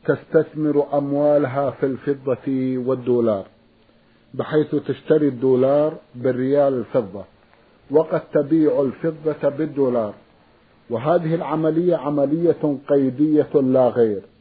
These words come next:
بحيث لا يرى البائع أو المشتري شيئا من النقد، سواء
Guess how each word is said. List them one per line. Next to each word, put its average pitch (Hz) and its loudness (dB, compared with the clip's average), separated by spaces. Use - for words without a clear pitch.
بحيث 147 -2
لا 160 6
يرى 151 6
البائع 139 4
أو 147 6
المشتري 151 2
شيئا 156 0
من 135 -2
النقد، 120 -4
سواء 151 4